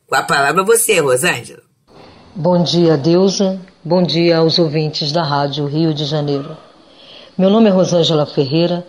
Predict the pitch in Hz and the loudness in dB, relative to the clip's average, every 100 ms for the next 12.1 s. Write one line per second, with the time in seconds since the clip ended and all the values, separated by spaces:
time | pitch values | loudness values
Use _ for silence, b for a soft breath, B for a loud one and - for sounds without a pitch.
0 | B B B 170 196 202 196 165 170 165 | B B B 0 0 0 0 0 -2 -2
1 | 165 165 - 233 220 208 - 202 190 190 | -2 -2 0 0 2 0 0 0 0 0
2 | 180 175 165 156 151 147 139 139 131 - | -2 0 0 0 -2 -2 -4 -6 -14 -18
3 | _ _ _ _ _ - 151 - 160 160 | _ _ _ _ _ -6 -2 0 0 0
4 | 175 160 - B B 180 - 226 170 160 | -2 -6 -14 B B -6 -2 -2 0 0
5 | 151 143 143 160 180 190 202 180 220 208 | 0 -2 -2 0 0 2 0 2 2 0
6 | 160 151 156 147 147 147 147 143 156 208 | -2 -2 -2 -2 -2 -2 -2 -2 -2 -2
7 | - _ _ _ _ - 139 147 208 247 | -6 _ _ _ _ -8 -4 -2 -2 0
8 | 214 208 - 160 160 - 165 - b b | 0 0 -2 -4 -4 -10 -14 -18 b b
9 | b - 143 143 170 190 214 165 147 147 | b -4 -2 0 0 0 -2 -4 -6 -6
10 | - 226 160 - - 170 180 175 180 175 | -10 -8 -4 -4 -2 -2 0 -2 -4 -6
11 | - 151 151 190 - 170 147 - - - | -6 -6 -4 -6 -6 -6 -8 -10 -14 -16